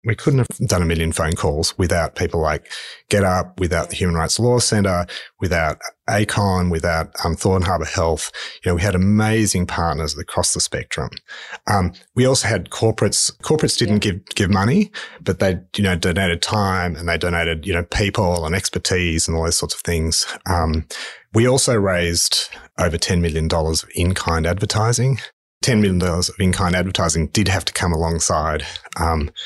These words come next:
some paid advertising as well. And so quite a lot of the, the ten million raised did end up in paid advertising. Um, but God, we needed it because we were still outspent. I think it was, I think the numbers were at least two or three times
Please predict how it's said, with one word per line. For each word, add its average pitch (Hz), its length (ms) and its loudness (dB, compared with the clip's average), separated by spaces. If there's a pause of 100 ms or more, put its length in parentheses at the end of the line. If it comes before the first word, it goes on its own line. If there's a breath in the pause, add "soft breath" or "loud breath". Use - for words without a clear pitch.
(120 loud breath)
some 87 280 2
paid 92 200 0
advertising 120 540 0
as 90 120 -2
well. 120 280 2
And 92 100 0
so 87 160 0
quite 92 240 0
a 87 40 -2
lot 80 140 -2
of 78 140 -6
the, 78 260 0
the - 80 0
ten 85 200 -2
million 78 180 -2
raised 73 300 -2
did 82 120 0
end 80 160 0
up 76 160 -2
in 78 140 -2
paid 78 220 -2
advertising. 78 580 -2 (580 loud breath)
Um, 80 200 -2 (180 loud breath)
but 98 240 0 (240)
God, 104 220 2
we 85 80 4
needed 85 240 2
it 71 180 -4
because 85 300 0
we 90 80 2
were 90 40 4
still - 260 2
outspent. 78 580 -2 (260)
I - 80 -4
think 98 140 0
it 90 80 -2
was, - 320 0
I - 40 -14
think 160 140 0
the 117 80 0
numbers 87 300 2
were 85 80 -2
at 82 100 -4
least 95 240 0
two 104 140 2
or 85 80 0
three 85 220 0
times 80 640 -2